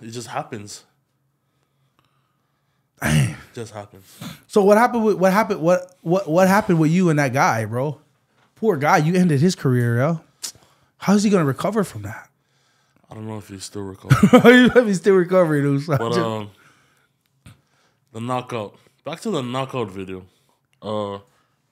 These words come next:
Speaker 1: prior to that match, I was in the locker room getting ready, doing my taping, uh, stretching, you know, um, just getting ready. And then, mind you, there's two locker rooms that we have.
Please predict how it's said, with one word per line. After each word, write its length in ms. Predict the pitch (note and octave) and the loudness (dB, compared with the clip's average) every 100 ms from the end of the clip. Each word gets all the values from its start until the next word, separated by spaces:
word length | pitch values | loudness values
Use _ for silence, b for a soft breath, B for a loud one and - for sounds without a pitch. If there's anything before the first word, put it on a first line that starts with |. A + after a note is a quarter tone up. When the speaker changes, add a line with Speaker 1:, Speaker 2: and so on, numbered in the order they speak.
| - | -12
Speaker 1:
prior 240 | C#3+ D3+ | -8 -8
to 160 | D3 C3+ | -8 -8
that 240 | B2 C3 | -6 -6
match, 540 | A#2+ G#2 G#2 - - - _ _ _ _ _ _ | -8 -10 -12 -14 -16 -16 _ _ _ _ _ _
I 60 | A2 | -14
was 160 | A2+ A2 | -12 -10
in 60 | |
the 80 | A2 | -12
locker 340 | G#2+ A#2+ B2 | -10 -10 -10
room 280 | A2+ G2+ F#2+ _ _ _ _ _ | -14 -14 -18 _ _ _ _ _
getting 260 | F#2+ F#2 | -20 -16
ready, 280 | F#2+ G2+ A#2 A#2 _ _ _ _ _ _ _ | -16 -16 -20 _ _ _ _ _ _ _ _
doing 200 | - G2 | -20 -18
my 140 | G2 F#2+ | -16 -18
taping, 600 | - G#2+ G2 G2+ G2 F#2 _ _ _ _ _ _ _ _ _ _ _ _ | -14 -16 -14 -16 -16 -20 _ _ _ _ _ _ _ _ _ _ _ _
uh, 400 | D3 C2 C3 - | -20 -16 -16 -18
stretching, 720 | A2+ - B2 A#2 A#2+ A2+ A2+ A2+ _ _ _ _ _ _ _ _ | -16 -12 -12 -12 -12 -12 -12 -14 _ _ _ _ _ _ _ _
you 100 | G2+ | -20
know, 180 | G2 F#2 | -20 -18
um, 340 | F#2 F#2 F#2 F#2+ _ _ _ _ _ _ _ _ _ _ _ _ _ _ | -18 -18 -20 _ _ _ _ _ _ _ _ _ _ _ _ _ _ _
just 160 | - G#3 | -12 -8
getting 220 | A#3+ D3+ | -6 -6
ready. 260 | A#2+ A2+ F#2 _ _ _ - | -8 -12 -18 _ _ _ -16
And 120 | A2+ | -12
then, 160 | A2 G#2 _ _ _ _ _ _ _ _ _ _ _ _ | -12 -14 _ _ _ _ _ _ _ _ _ _ _ _
mind 200 | C3 E3 | -4 -4
you, 60 | C#3+ | -4
there's 220 | A#2 A2 | -8 -10
two 180 | - G3+ | -8 -6
locker 320 | C3+ C3+ C3+ | -4 -6 -6
rooms 200 | B2 G#2 | -10 -10
that 100 | G2+ | -14
we 100 | G2 | -16
have. 300 | G2+ F#2 F#2 | -16 -18 -20